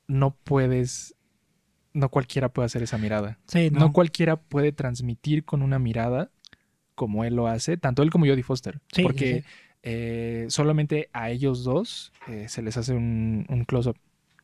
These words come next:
Speaker 1: De
Speaker 2: Sí.
Speaker 1: esa, de esa magnitud en la que solamente ves los ojos, los ojos y, y nada más.
Speaker 2: Sí, sí, cómo destellan y hacen y
Speaker 1: Y los
Speaker 2: todo,
Speaker 1: dos
Speaker 2: ¿no?
Speaker 1: ojos, ojos, este, ya sabes, como azules.
Speaker 2: Sí, azules. <laughs>
Speaker 1: Súper, este,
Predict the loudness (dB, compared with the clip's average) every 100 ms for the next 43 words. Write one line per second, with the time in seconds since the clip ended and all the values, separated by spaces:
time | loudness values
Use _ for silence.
0 | _ _ _ _ _ 0 4 4 4 0
1 | 4 4 4 0 4 2 4 -2 -4 -2
2 | 0 2 0 0 0 0 0 -2 -2 -8
3 | -8 _ _ -8 -4 -2 0 -2 -6 -8
4 | -2 2 2 2 2 0 -4 -18 _ -4
5 | 2 0 0 -6 -4 0 0 -2 -4 -6
6 | -8 -6 -6 -6 -6 -8 -10 -10 -8 -10
7 | -10 -10 0 2 4 4 2 0 -2 -4
8 | -6 -6 -2 -2 -2 -6 -6 -6 -4 -6
9 | -6 -8 -6 -2 0 0 -2 0 0 0
10 | -2 -2 -4 2 4 6 4 2 -8 -8
11 | -4 -2 -2 -6 -8 -6 -4 -4 -4